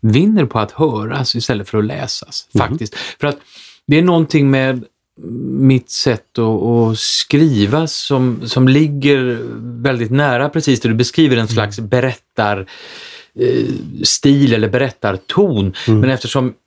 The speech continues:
Speaker 1: gemene man och kvinna i Sverige inte har ett förhållande till Andreas T Olsson på
Speaker 2: Nej.
Speaker 1: det sätt som man har till Hans Alfredsson till exempel,
Speaker 2: Mm.
Speaker 1: så hör man inte min röst när man läser.
Speaker 2: Nej.
Speaker 1: För det tänker jag,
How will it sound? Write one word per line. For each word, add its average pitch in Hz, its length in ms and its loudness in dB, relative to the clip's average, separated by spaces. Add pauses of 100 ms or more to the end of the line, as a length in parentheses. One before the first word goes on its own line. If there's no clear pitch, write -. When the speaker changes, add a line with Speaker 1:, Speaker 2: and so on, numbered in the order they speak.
(140)
Speaker 1:
gemene 131 440 2
man 175 960 2
och 175 160 0
kvinna 123 460 2
i 135 60 -4
Sverige 117 440 -2
inte 120 480 -2
har 107 480 2
ett 107 160 -4
förhållande 107 840 0
till 107 180 -2
Andreas 107 440 0
T 117 140 0
Olsson 175 440 2
på 110 60 4
Speaker 2:
Nej. 113 80 2
Speaker 1:
det 107 40 0
sätt 110 200 -2
som 117 100 -4
man 113 120 0
har 110 140 2
till 101 260 -2 (600)
Hans 123 300 0
Alfredsson 165 480 0
till 208 80 -2
exempel, 104 340 -2
Speaker 2:
Mm. 92 120 -4 (140)
Speaker 1:
så - 140 0
hör 160 420 2
man 185 200 0
inte 135 440 0
min 139 320 4
röst 170 280 2
när 139 80 2
man 151 120 2
läser. 185 480 -2
Speaker 2:
Nej. 101 220 0
Speaker 1:
För 143 60 2
det 170 80 6
tänker 165 340 0
jag, 131 200 0